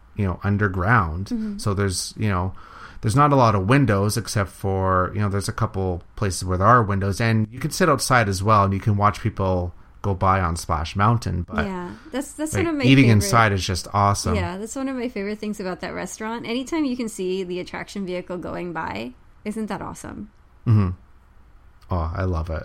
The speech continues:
Speaker 1: I love it so much. And yeah, I, I, as I said already, uh, the food is great. Uh, I always get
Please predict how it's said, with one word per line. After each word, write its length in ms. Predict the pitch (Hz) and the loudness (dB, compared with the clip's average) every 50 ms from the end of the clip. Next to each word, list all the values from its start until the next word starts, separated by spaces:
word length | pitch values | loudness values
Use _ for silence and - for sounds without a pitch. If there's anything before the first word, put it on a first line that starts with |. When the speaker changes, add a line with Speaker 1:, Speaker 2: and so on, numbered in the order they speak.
| - - | -10 -8
Speaker 1:
I 60 | 95 | -6
love 180 | 87 87 85 80 | -4 -4 -6 -6
it 100 | 78 - | -8 -10
so 220 | - - 98 90 85 | -8 -4 -2 -2 0
much. 360 | 82 82 87 - - - - - - - - - - - - - - - - - - - - - - - | -2 -2 -4 -4 -8 -10 -14 -16 -18 -18 -20 -20 -20 -20 -20 -20 -20 -20 -20 -20 -20 -20 -20 -20 -6 0
And 400 | 120 123 123 120 117 113 110 107 | 4 6 6 6 6 6 4 6
yeah, 180 | 131 131 120 104 | 6 6 6 6
I, 400 | 107 110 110 110 98 104 117 113 | 6 4 4 2 0 0 0 0
I, 180 | 110 - 113 | 0 0 0
as 100 | 113 110 | 2 2
I 260 | 113 107 101 101 98 92 90 - _ - _ - | 4 4 4 2 0 -2 -4 -10 _ -20 _ -14
said 220 | - - 101 95 95 | -4 -2 -2 0 0
already, 460 | 92 92 95 92 90 90 92 - - | 0 0 0 0 0 -2 -2 -2 -2
uh, 220 | 87 92 90 92 | -2 0 0 0
the 140 | 92 95 92 | -2 -2 -6
food 320 | - - - 120 117 110 107 | -4 0 2 4 4 4 2
is 180 | 104 92 - - | 0 -2 -4 -8
great. 640 | - 113 - 92 90 90 95 113 - - - - - - - - _ - | -12 -10 -6 -4 -4 -4 -4 -6 -8 -10 -16 -18 -20 -20 -20 -20 _ -2
Uh, 320 | 98 98 98 95 92 - | 0 2 2 2 2 2
I 160 | - 101 113 117 | 4 4 6 6
always 300 | 123 127 127 117 101 - | 6 6 6 4 2 2
get 240 | - 110 107 107 | 0 0 0 0